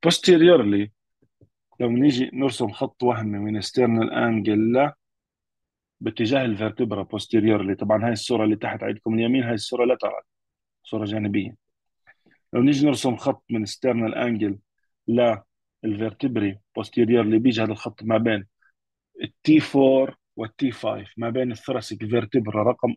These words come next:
أربعة والثوراسيك فيرتبرا رقم خمسة. هذا الخط الوهمي بنسميه ستيرنال بلين، بفصلنا الميدياستينم إلى سوبيريور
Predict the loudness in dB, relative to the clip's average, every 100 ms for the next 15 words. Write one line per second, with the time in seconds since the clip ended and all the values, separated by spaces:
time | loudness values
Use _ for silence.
0 | 0 2 4 2 0 -8 -8 -8 -8 -8
1 | -4 -4 -4 -6 -2 0 0 2 2 0
2 | _ _ _ _ _ -8 0 0 -2 -8
3 | -14 _ _ 0 2 2 0 -6 -2 -2
4 | 0 -2 -4 -4 -6 _ _ _ _ -6
5 | 0 4 4 2 2 4 4 0 0 0
6 | 0 -4 -12 _ _ _ _ _ _ _
7 | -6 -6 -2 2 4 4 4 4 4 4
8 | 2 -6 -2 -2 -4 -8 _ _ -4 -2
9 | -2 -8 -12 -2 2 2 2 0 -4